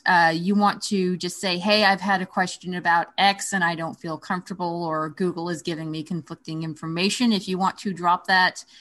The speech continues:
in the Discord to Taylor and I, we will keep that in mind as well. Or if you want to be like, "Can Wendy please come back?" We will, uh, take that in mind and beg her as well. <laughs>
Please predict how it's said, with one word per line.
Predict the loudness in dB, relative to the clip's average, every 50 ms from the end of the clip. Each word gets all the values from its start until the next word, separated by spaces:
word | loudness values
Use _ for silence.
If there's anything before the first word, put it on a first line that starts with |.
| -20 _ _ _
in | -6 -4 -4
the | -4 -2
Discord | -2 -2 -2 -2 -2 -2 -2 -2 -2
to | -2 -6
Taylor | -6 -4 -4 -4 -2 -2 -2 0
and | 2 2
I, | 4 4 4 4 4 2 0 -2
we | -4 -4 -4 -2 -2
will | -2 -2 0 0 2 2 0 -2 -4 -6 -10 -10
keep | -6 -4 -4 -2 0
that | 2 2 2 2 0
in | -4 -6
mind | -4 -4 -4 -6 -6 -8 -10
as | -10 -10 -10
well. | -6 -4 -2 -2 -2 -2 -2 -4
Or | -4 -6 -6
if | -6 -8 -6
you | -6 -4 -4 -4
want | -4 -2 -2 -2 -2 -4 -8
to | -8 -6 -4 -4 -4 -4
be | -6 -6 -4
like, | -2 -2 -4 -4 -6 -12 -16 -16 -18 -10 0
"Can | 4 6 8 8
Wendy | 8 6 6 6 4
please | 4 4 2 2 2 0
come | 0 2 4 6 8
back?" | 8 8 8 6 4 -2 -10 -16 _ _ -20 -20 -20 -20 -20 _ _ -20 -20 -20 -10 _
We | 0 2 4
will, | 4 4 4 6 6
uh, | 6 6 6 6 6 4 2 0 -4 -8 -16 -20 -20 -20 _ _ _
take | -2 0 0 0 2
that | 0 2 2
in | 4 4
mind | 6 6 6 6 6 4 4
and | 4 2 2
beg | 2 2 2 4
her | 4 4 4
as | 4 4 2
well. | 2 4 4 2 2 2 2
<laughs> | 2 2 0 -4 -10 -12 -12 -14 -14 -14 -14 -14 -16